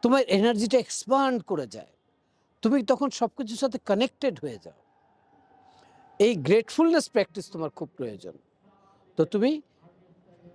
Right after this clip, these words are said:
খেয়াল রাখবা যে তুমি যখনই যার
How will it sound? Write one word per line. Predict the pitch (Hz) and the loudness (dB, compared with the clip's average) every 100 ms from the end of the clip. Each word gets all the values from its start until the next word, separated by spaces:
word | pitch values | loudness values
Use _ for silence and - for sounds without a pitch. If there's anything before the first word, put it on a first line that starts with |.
| - _ _ _ | -20 _ _ _
খেয়াল | - 220 247 | 0 2 2
রাখবা | 190 143 98 85 - _ | 2 0 -2 -20 -20 _
যে | 139 170 - | -8 -8 -4
তুমি | 185 220 302 285 _ _ _ - | 0 0 0 -6 _ _ _ -2
যখনই | 151 - 311 370 | 0 0 2 2
যার | 202 | 2